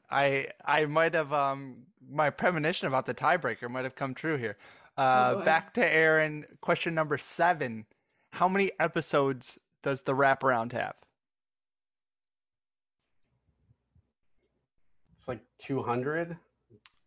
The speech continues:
Speaker 3: and one.
Speaker 1: Incorrect. We go to Daphne.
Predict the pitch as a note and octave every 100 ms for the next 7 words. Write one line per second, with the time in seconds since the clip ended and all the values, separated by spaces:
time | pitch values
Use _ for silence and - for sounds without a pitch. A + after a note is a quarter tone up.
0 | A#2 G#2 G2+ G#2 C3 E3 F#3+ _ _ _
1 | _ _ _ _ _ _ _ _ _ _
2 | - B2+ A#2 B2 G#2+ - A2+ A2+ A2 G#2+
3 | G#2+ G2